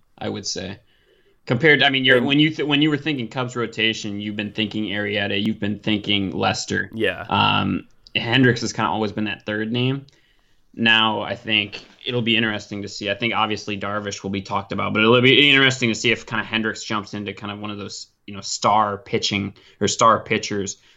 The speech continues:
Speaker 1: that gets more talk when it comes to the Cubs.
Speaker 2: Yeah,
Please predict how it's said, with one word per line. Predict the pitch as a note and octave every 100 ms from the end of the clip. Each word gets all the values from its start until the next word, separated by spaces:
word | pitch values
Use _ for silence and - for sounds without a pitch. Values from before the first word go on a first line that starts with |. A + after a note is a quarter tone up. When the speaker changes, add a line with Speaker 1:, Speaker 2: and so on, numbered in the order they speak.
| -
Speaker 1:
that |
gets | G2+ A2 -
more | G#2+ G2
talk | - G2+ G2+
when | - F#2
it |
comes | - F#2+
to | F#2+
the | -
Cubs. | - G#2 - - _ _ _ _ _ _ _ _ -
Speaker 2:
Yeah, | A2+ F2+